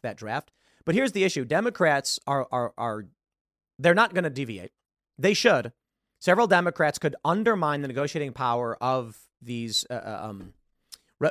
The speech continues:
re-, rebellious, uh, Republicans. Just, just undercut 'em. And I don't, I don't, I, I guess the issue is it's so tribal that would never happen, but it pro-, it could have happened a long time ago. Imagine if several Democrats went to, you know, p-,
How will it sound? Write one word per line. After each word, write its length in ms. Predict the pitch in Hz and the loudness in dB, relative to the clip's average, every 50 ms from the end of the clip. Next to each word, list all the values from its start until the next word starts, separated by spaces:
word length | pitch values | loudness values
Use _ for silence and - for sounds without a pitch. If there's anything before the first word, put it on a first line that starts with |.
| - | -2
re-, 300 | - 135 175 208 190 175 - | 0 2 2 2 2 0 -4
rebellious, 880 | 165 156 117 226 247 285 262 190 143 151 - - - - - - - _ - | -4 -4 0 0 0 0 0 -2 -4 -4 -6 -6 -8 -8 -10 -12 -14 _ -10
uh, 80 | 123 117 | -8 -6
Republicans. 760 | 107 131 - 165 156 151 143 - 127 110 117 147 - - _ _ _ _ _ _ _ _ | -6 -6 -2 -2 -2 -2 -2 -6 -6 -10 -10 -10 -12 -14 _ _ _ _ _ _ _ _
Just, 160 | - 165 - - _ - | -8 -8 -8 -8 _ -16
just 100 | 135 - | -10 -4
undercut 320 | 143 185 220 - - 135 | -4 -4 -4 -4 -6 -8
'em. 160 | 101 92 90 _ _ _ _ _ _ _ _ _ _ _ _ _ _ _ _ _ _ | -10 -10 -16 _ _ _ _ _ _ _ _ _ _ _ _ _ _ _ _ _ _
And 80 | - 165 | 0 0
I 60 | 190 | 0
don't, 120 | 220 226 190 | 2 4 4
I 60 | 208 | 2
don't, 100 | 220 - - | 2 2 0
I, 240 | 165 - 175 190 - | 0 2 2 2 2
I 60 | 185 | 2
guess 180 | 202 254 262 - | 2 2 2 0
the 140 | - 196 190 | 0 0 0
issue 280 | 214 202 - 175 160 | 0 0 0 0 0
is 160 | 151 135 127 139 | 0 0 -2 -4
it's 100 | - - | -4 -2
so 140 | 165 156 | -2 -2
tribal 420 | - - - 151 131 139 147 175 170 | -2 -2 -2 0 0 0 2 0 0
that 100 | 139 131 | 0 -2
would 100 | 120 127 | -2 -4
never 200 | 131 123 117 110 | -6 -6 -6 -6
happen, 320 | 127 117 113 - 170 160 | -6 -6 -6 -6 -6 -8
but 100 | 139 139 | -8 -10
it 40 | 147 | -10
pro-, 140 | - 147 - - | -8 -8 -8 -8
it 100 | - - | -8 -4
could 120 | - 214 | -2 -4
have 100 | - - | -2 -2
happened 260 | 165 123 117 - 110 | -6 -8 -8 -8 -12
a 60 | 110 | -12
long 160 | 104 104 104 98 | -10 -10 -12 -12
time 200 | - 104 98 95 | -12 -14 -14 -12
ago. 200 | 92 117 143 - _ _ - - _ _ _ _ _ _ - _ - _ - - - | -12 -12 -12 -14 _ _ -20 -20 _ _ _ _ _ _ -20 _ -20 _ -20 -12 -6
Imagine 320 | 139 175 214 233 233 254 | -2 -2 0 0 2 0
if 60 | 240 | 2
several 200 | - 214 190 190 | 2 2 2 2
Democrats 460 | 151 156 156 151 - 139 117 - - - | 0 0 -2 -2 -4 -6 -8 -8 -8 -6
went 200 | 131 156 156 - | -6 -6 -6 -6
to, 400 | - - 147 143 135 127 127 - _ _ _ _ _ _ _ _ _ _ _ _ _ - | -6 -4 -4 -2 -2 -4 -6 -10 _ _ _ _ _ _ _ _ _ _ _ _ _ 0
you 80 | 175 | 2
know, 80 | 226 240 | 2 2
p-, 120 | 185 190 | 0 -4